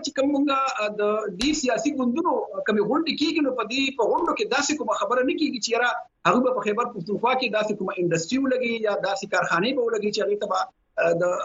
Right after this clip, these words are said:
خلکو ته، د هغې نه به خلکو ته روزګار میلاو شي. او نه د خلکو دا کومه غوښتنه، آه، مخې ته راځي چې یاره دا، آه، راتلونکي حکومت یا په خیبر پښتونخوا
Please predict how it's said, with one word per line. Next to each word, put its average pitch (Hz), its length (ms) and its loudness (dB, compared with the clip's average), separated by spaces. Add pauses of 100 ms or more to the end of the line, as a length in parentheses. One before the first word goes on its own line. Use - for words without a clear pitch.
(100)
خلکو 254 320 0
ته، 220 100 2
د 202 60 0
هغې 202 220 2
نه 214 60 0
به 196 140 0
خلکو 208 180 -2
ته 202 100 -4
روزګار 170 400 2
میلاو 165 280 0
شي. 151 120 -4 (360)
او 202 140 6
نه 294 140 2
د 285 120 2
خلکو 339 260 -2
دا 254 140 2
کومه 226 220 0
غوښتنه، 277 340 2
آه، 196 420 -2
مخې 220 180 -4
ته 220 60 0
راځي 208 280 2
چې 247 120 -4
یاره 254 120 0 (100)
دا، 240 100 2
آه، - 380 -2 (300)
راتلونکي 226 440 0
حکومت 214 300 -2 (120)
یا 202 160 4
په - 120 -2
خیبر 185 280 0
پښتونخوا - 380 -4